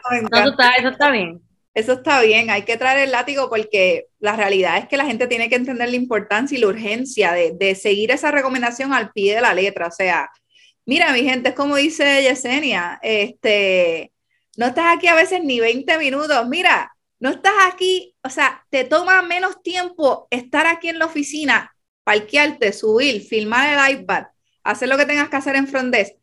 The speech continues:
Speaker 1: ajustarte, tener tu tratamiento e irte literalmente ni cuarenta minutos entre todo eso que te acabo de mencionar,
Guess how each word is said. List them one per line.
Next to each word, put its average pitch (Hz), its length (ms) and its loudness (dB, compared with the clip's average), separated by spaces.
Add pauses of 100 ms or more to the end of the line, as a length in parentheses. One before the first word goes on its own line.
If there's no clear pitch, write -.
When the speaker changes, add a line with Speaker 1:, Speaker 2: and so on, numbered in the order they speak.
(260)
Speaker 1:
ajustarte, 247 540 2
tener 226 240 -2
tu 285 80 -10
tratamiento 302 960 -2 (260)
e 240 200 4
irte 302 580 2
literalmente 285 640 2
ni 262 140 -2
cuarenta 247 460 2
minutos 320 320 -2
entre 247 320 0
todo 285 420 4
eso 294 400 0
que 240 220 -2
te 240 120 -4
acabo 254 260 0
de 302 60 -4
mencionar, 311 600 -2